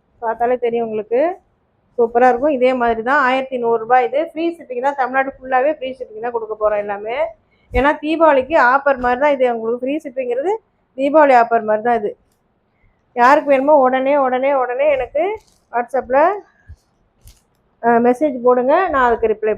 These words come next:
பண்றேன். சரி, இது, இது வந்து ஒண்ணு ஒண்ணு உங்களுக்கு சாம்பிள் காமிச்சிருக்கேன், இது அப்படியே இருக்கட்டும்,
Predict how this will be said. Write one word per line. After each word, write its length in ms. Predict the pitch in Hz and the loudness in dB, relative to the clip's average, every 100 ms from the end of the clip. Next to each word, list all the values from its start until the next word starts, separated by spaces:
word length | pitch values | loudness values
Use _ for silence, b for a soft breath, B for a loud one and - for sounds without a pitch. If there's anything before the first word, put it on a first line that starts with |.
| 190 | -6
பண்றேன். 280 | 185 185 - - - _ _ _ _ _ _ _ - | -10 -12 -20 -20 -20 _ _ _ _ _ _ _ -2
சரி, 260 | 262 269 285 | 4 4 2
இது, 100 | 277 254 233 | 2 2 4
இது 80 | 262 | 2
வந்து 160 | 254 285 277 | 4 4 4
ஒண்ணு 140 | 254 277 | 2 2
ஒண்ணு 180 | 269 294 | 2 2
உங்களுக்கு 300 | 269 240 - | 0 -6 -6
சாம்பிள் 340 | 240 240 262 - | -4 -4 -8 -4
காமிச்சிருக்கேன், 500 | 240 247 233 226 254 | -4 -4 -14 -10 -6
இது 100 | 233 | -4
அப்படியே 220 | 226 247 247 | 0 0 0
இருக்கட்டும், 460 | 233 233 240 269 | -4 -12 -6 -4